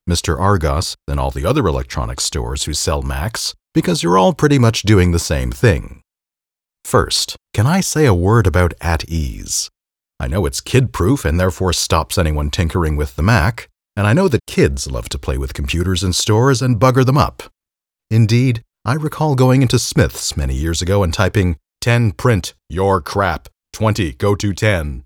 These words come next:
into many an unsuspecting auric. But look at the cost-benefit analysis here. At Ease takes away all the Macishness of the Macintosh. It reduces its functionality to zero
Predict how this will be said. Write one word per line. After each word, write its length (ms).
into 300
many 340
an 80
unsuspecting 720
auric. 460
But 160
look 200
at 80
the 80
cost-benefit 920
analysis 680
here. 420
At 340
Ease 320
takes 360
away 600
all 220
the 140
Macishness 880
of 160
the 80
Macintosh. 960
It 160
reduces 500
its 160
functionality 720
to 140
zero 640